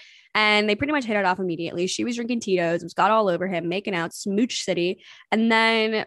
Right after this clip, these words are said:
you know, had been on and off for years. And I don't know. I, I've never been in a situation where I'm, like, with a guy and it's constantly on and off. But I feel like that's just a sign that it's not really gonna work.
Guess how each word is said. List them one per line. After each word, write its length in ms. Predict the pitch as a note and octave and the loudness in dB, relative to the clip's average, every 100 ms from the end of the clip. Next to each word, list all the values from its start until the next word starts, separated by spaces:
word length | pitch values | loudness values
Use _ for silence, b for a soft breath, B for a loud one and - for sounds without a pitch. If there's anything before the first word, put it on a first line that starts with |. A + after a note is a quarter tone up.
| - | -4
you 140 | B3 | -2
know, 100 | G3 | 0
had 160 | G3 G#3 | 0 -2
been 180 | G#3+ G3 | -2 0
on 200 | A3 C#4+ | 0 0
and 100 | B3 | 0
off 200 | A3 A3 | -2 -2
for 100 | F#3 | -6
years. 540 | F3+ F#3 F#3 F3+ F3+ | -6 -2 0 0 -2
And 160 | F3 F3+ b b b b | -4 -8 b b b b
I 80 | F4 | 2
don't 140 | F#4 | 4
know. 180 | F4 F#3+ | 4 2
I, 300 | G#3+ G#3+ B3 | 2 2 0
I've 80 | C#4+ | 0
never 260 | D#4+ D#4 | -2 -2
been 200 | B3 G#3 | -2 -2
in 100 | G#3+ | -2
a 60 | G#3+ | -4
situation 560 | G#3+ - F#3+ F#3 G#3 G3 | -8 -4 -2 -2 -2 -2
where 100 | F#3 | -2
I'm, 120 | F3+ | -2
like, 160 | F3 | -2
with 200 | F3+ F#3+ | -2 -2
a 60 | F#3 | -2
guy 240 | E3 E3 | -2 -2
and 80 | G3 | -2
it's 120 | F#3+ | -4
constantly 540 | - - F#3+ F#3+ G3 F#3 | -6 -6 -6 -4 -4 -4
on 180 | E3 E3+ | -4 -4
and 100 | D#3+ | -2
off. 300 | C#3 G3 A3 | -2 -2 -2
But 80 | |
I 80 | G#3 | -4
feel 240 | G#3+ B3 C4+ | -4 -4 0
like 380 | D4 C#4+ B3+ - _ _ | 0 0 -4 -18 _ _
that's 360 | G3+ G3+ G3+ - | -4 0 0 0
just 180 | G#3 G3+ | -6 -6
a 60 | |
sign 440 | F#3+ - F#3 F3+ A#3 | -8 -4 0 0 2
that 100 | G#3+ | 0
it's 160 | F3+ | -2
not 360 | F#3 F#3+ F#3+ F#3 | -4 -2 0 0
really 200 | F#3 F#3 | -2 -4
gonna 160 | F#3 F3 | -4 -2
work. 400 | E3+ E3+ D#4 | 0 0 0